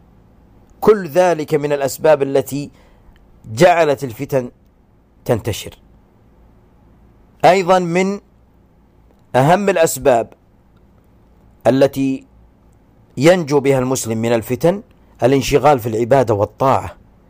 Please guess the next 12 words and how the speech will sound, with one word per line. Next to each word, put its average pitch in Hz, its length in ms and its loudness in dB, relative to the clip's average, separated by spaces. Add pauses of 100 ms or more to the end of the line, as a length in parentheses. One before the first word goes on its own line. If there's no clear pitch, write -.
(260)
والتزود 123 800 2 (880)
من 123 180 0
القربات 127 720 2 (1200)
التي 120 280 0
تقرب 131 440 0
العبد 117 300 0
إلى 117 200 4
ربه 113 380 0
جل 110 180 2
وعلا. 110 420 4 (1300)
والعبادة 127 1400 2 (880)
تعظم 139 600 2